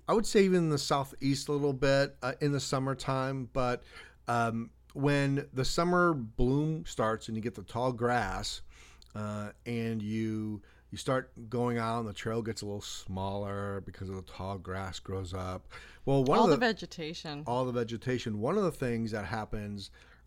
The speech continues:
Speaker 1: a lot is morning dew, the humidity, and the grass is really soaking wet. If you ever hiked in tall grass and it's sunny outside and your feet are soaking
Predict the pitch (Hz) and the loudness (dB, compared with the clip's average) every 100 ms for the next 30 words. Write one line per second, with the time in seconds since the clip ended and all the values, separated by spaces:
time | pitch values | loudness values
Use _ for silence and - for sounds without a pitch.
0 | - 107 113 110 101 101 - - 107 - | -6 -2 0 -2 -4 -6 -10 -14 -18 -16
1 | - 107 117 127 110 92 85 127 151 - | -8 -2 0 0 0 -2 -4 -4 -4 -10
2 | - - - - 101 87 101 92 127 117 | -20 -20 -18 -10 -8 -6 -4 -2 -2 -4
3 | 80 80 - - - - - 104 104 101 | -8 -14 -18 -20 -20 -20 -12 -8 -6 -6
4 | 98 98 101 92 117 143 131 - - - | -8 -10 -8 -2 2 2 0 -6 -12 -18
5 | - - - - - 101 101 104 117 120 | -20 -20 -20 -18 -12 -10 -8 0 2 4
6 | 110 - 107 98 101 92 87 85 110 92 | 2 -2 -4 -4 -6 -6 -8 -4 -4 -4
7 | - - 107 92 - 104 101 98 113 104 | -8 -6 -6 -6 -6 -8 -8 -4 -2 -2
8 | 87 104 110 90 - 95 92 - 110 120 | -4 -4 -4 -6 -8 -10 -10 -10 -6 -6
9 | 98 87 95 95 92 - 113 90 - - | -6 -8 -10 -10 -10 -8 -8 -8 -10 -8
10 | 90 - 92 85 | -6 -4 -6 -8